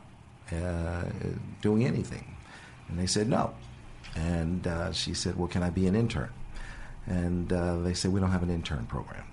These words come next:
And then she asked a very important question, "Will you start one with me?" And they said yes. And from that, she became a tour guide. And later she became, uh, a, a publicist, uh, working in the publicity and marketing department at, uh,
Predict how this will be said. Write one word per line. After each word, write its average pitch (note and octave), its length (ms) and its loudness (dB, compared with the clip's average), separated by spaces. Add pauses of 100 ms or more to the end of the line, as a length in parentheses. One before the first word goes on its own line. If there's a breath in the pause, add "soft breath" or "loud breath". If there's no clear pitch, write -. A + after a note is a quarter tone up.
(160)
And D#2 300 -2
then D#2+ 160 0
she D#2+ 280 0
asked D2 260 -2
a F2 40 0
very G2 280 4
important C2+ 380 -2
question, C#2 420 -4
"Will D2+ 80 0
you D#2 100 0
start F#2 380 2
one F2 240 2
with D2+ 180 -2
me?" A1 220 -6 (1040 loud breath)
And D#2 260 2
they D#2 80 2
said C#2+ 240 0
yes. - 380 -2 (500)
And E2 380 0
from D#2+ 200 0
that, F#2+ 260 4
she - 120 0
became D2+ 320 2
a D2 40 2
tour F#2+ 280 2
guide. F2+ 400 2 (640 loud breath)
And F2 500 2
later F2+ 260 4
she - 160 0
became, E2 640 0
uh, D#2+ 40 0
a, D#2 600 -2
a - 80 -4
publicist, - 800 2
uh, D2+ 180 0
working E2 380 0
in D2 120 2
the D2+ 80 0
publicity E2+ 540 -2
and E2 100 2
marketing G2 400 4
department D#2 540 0
at, D#2+ 280 -2
uh, E2 100 2